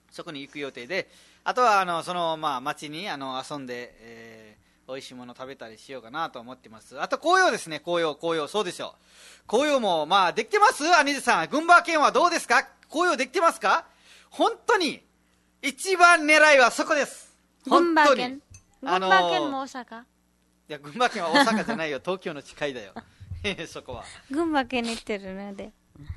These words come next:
Speaker 1: 群馬、あの、アニジさんは群馬県からですね。
Speaker 2: そう。
Speaker 1: だから群馬にはもう紅葉できてるのかなと思って、はい。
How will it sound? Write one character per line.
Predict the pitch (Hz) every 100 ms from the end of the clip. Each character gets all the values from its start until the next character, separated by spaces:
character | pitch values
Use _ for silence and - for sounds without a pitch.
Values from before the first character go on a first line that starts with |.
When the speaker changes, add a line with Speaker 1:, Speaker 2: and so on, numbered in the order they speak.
| - - 131
Speaker 1:
群 | 185 196
馬、 | 185 156 165
あ |
の、 | 190
ア | 196
ニ | 294
ジ | 285
さ | 220
ん | 202
は | 233
群 | 190
馬 | 180 165
県 | 139 123
か | - 180
ら | 165
で | 151
す | -
ね。 | 214
Speaker 2:
そ | 254
う。 |
Speaker 1:
だ | 175
か | 175
ら | 156
群 | 147 202
馬 | 196 190
に | 180
は | 220 226 170
も | 147 135 123 127
う |
紅 | 170 175
葉 | 160
で | 160
き | -
て |
る | 185
の | 151
か | 139
な | 180 -
と |
思 | 156 131
っ |
て、 | - 113
は | 110 143
い。 | 107